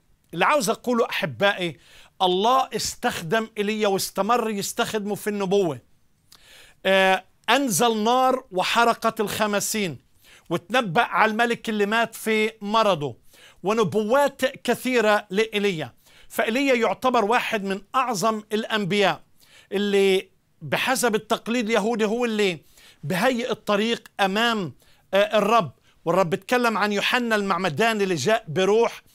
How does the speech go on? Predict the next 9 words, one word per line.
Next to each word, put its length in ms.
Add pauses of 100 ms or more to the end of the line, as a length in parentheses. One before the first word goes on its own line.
(240)
آه، 180
إيليا. 380 (480)
لكن 480
اليهود، 640
التقليد 520
اليهودي 360
حتى 580
يومنا 420
هذا، 360